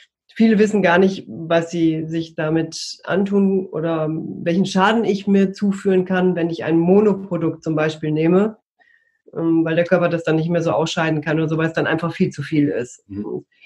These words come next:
Speaker 1: Das ist schon ein richtig gut durchdachtes System und auch viele Heilpraktiker, ähm, wenden das bei uns an und so. Das ist schon, da ist schon richtig Hightech hinter,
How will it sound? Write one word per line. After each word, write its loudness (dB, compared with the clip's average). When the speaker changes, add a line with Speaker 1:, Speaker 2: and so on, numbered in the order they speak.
Speaker 1:
Das 2
ist 0
schon 4
ein 0
richtig -2
gut -2
durchdachtes -2
System 2
und -2
auch -4
viele 2
Heilpraktiker, 0
ähm, -2
wenden 4
das -2
bei 0
uns 0
an -2
und 0
so. -4
Das -6
ist -6
schon, -2
da -2
ist -4
schon 2
richtig -2
Hightech 2
hinter, -2